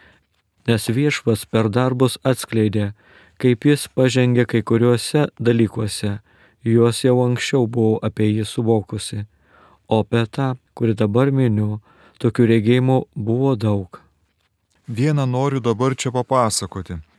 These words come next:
Speaker 2: Kartą buvau su juo pokalbių kambaryje ir mano siela ir dvasia suvokė jo širdyje degant tokią meilę, kad likau beveik sukrėsta. Mąsčiau apie didžius Dievo darbus,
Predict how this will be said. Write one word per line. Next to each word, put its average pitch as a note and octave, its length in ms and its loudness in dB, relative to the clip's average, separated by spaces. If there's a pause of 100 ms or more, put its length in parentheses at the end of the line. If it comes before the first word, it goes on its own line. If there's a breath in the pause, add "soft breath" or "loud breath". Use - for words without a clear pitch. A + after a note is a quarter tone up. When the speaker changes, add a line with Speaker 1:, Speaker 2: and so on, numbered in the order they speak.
(160)
Speaker 2:
Kartą C3+ 540 0 (320)
buvau A#2+ 420 -2
su - 160 -4
juo C#3 240 0
pokalbių B2+ 560 -4
kambaryje A2+ 720 -2 (120)
ir G#2+ 220 -4
mano C3 320 -2
siela D3 480 0
ir G#2+ 80 -4
dvasia A2+ 480 0
suvokė C#3+ 480 -2
jo A2+ 160 -2
širdyje A2+ 560 -4
degant A#2 480 0
tokią B2 320 -2
meilę, A#2+ 500 -2 (380 soft breath)
kad G2+ 220 -6
likau B2+ 260 -2
beveik A#2+ 400 0
sukrėsta. B2 760 -4 (580 soft breath)
Mąsčiau G2+ 500 0
apie A#2+ 180 -4
didžius G#2+ 460 -4
Dievo G#2+ 400 -2
darbus, B2 600 -2